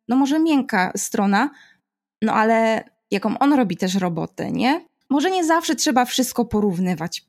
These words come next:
i, i tak oceniać, nazywać.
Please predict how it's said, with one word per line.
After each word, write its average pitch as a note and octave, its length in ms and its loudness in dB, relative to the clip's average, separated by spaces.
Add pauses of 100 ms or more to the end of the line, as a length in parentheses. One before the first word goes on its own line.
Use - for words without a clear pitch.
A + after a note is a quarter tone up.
(140)
i, F#3+ 220 -2
i G3+ 40 -4
tak A3+ 260 0
oceniać, A#3 640 0
nazywać. G3+ 960 -2